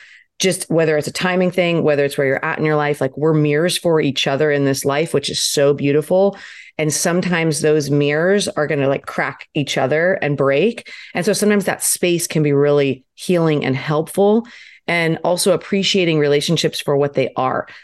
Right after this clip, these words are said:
Doesn't mean that every relationship in your life, because you knew someone when you were five, means that you need to still be their best friend. You can certainly still love them. You can certainly cheer them on. You can certainly,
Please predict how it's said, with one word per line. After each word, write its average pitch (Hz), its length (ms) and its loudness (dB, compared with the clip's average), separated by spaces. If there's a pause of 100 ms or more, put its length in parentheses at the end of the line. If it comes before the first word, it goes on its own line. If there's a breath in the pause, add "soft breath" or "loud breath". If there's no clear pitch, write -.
(100)
Doesn't 170 300 0
mean 175 140 2
that 160 140 0
every 156 220 0
relationship 147 640 0
in 139 100 0
your 135 140 0
life, 139 420 -2 (240 loud breath)
because 160 320 -2
you 151 80 2
knew 151 160 2
someone 151 360 0
when 143 120 2
you 135 80 0
were 139 80 0
five, 143 560 -2
means 143 240 2
that 143 100 -2
you 139 100 0
need 135 160 0
to 135 60 0
still 139 280 -2
be 143 100 0
their 131 180 0
best 135 300 -4
friend. 156 420 0 (320)
You 214 140 0
can 202 140 0
certainly 214 400 2
still 180 200 0
love 185 220 2
them. 208 160 0
You 156 100 2
can 147 140 0
certainly 165 400 0
cheer 175 240 0
them 151 160 0
on. 196 240 2
You 147 80 0
can 151 120 -2
certainly, 170 300 0